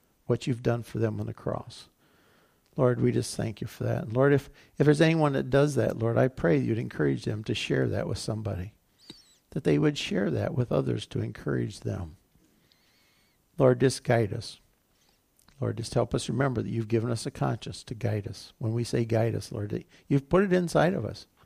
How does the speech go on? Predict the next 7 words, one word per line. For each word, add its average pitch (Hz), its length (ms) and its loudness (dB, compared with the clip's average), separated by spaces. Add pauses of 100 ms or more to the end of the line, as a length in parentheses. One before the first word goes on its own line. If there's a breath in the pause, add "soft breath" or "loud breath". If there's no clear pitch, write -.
(720 soft breath)
So, - 160 -8
Lord, 117 240 0
just 120 140 -6
help 110 200 -6
us 117 140 -8
to 135 100 0
listen. 110 420 -4